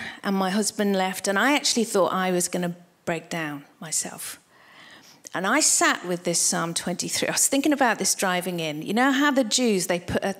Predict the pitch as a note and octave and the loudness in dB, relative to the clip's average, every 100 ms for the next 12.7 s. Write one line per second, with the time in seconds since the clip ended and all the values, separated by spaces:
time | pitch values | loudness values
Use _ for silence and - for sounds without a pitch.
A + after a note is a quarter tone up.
0 | - - - D4 C4 B3+ A#3 G#3 G3 F#3 | -6 -2 4 6 6 4 2 0 0 -2
1 | D#3 B2 - - G#3 E3+ - - A2+ - | -4 -4 -4 -2 -4 -2 -2 -2 -6 -10
2 | - - - - - - G#3+ A3 A#3+ B3 | -16 -20 -20 -20 -10 -2 2 6 6 4
3 | G#3+ G3 G3 F3 E3+ E3 D#3 D#3 C3+ - | 4 2 2 0 -2 -4 -2 -2 -2 -6
4 | - - _ - - - G#3+ B3 A3+ A3 | -16 -18 _ -20 -20 0 4 4 4 2
5 | G#3+ F#3 D#3 D3 - - - - F#3+ - | 0 -2 -6 -8 -14 -20 -20 -4 -2 0
6 | F#3+ F#3+ - F3+ F3+ - F3 E3+ F#3+ G3 | 0 0 -2 -2 -4 -4 -4 -2 -2 0
7 | G#3 F3+ F3 F3+ F#3+ F3 E3 - E3 E3+ | 0 0 -2 -4 -6 -6 -4 -6 -8 -8
8 | - _ _ - - A3+ F#3 F3 F3+ E3+ | -14 _ _ -16 0 0 0 -4 -6 -8
9 | - - - - _ _ _ _ _ F3 | -6 -6 -6 -10 _ _ _ _ _ -6
10 | E3+ E3 F#3 D#3 D3 F#3 - - - - | -6 -4 -4 -6 -8 -12 -20 -20 -18 -18
11 | - - C#4+ C4+ B3 - C4+ C4 B3+ G#3 | -8 0 4 4 4 2 4 4 4 0
12 | F3 - - E3+ D3+ D3 - | 0 0 -2 -2 -6 -8 -14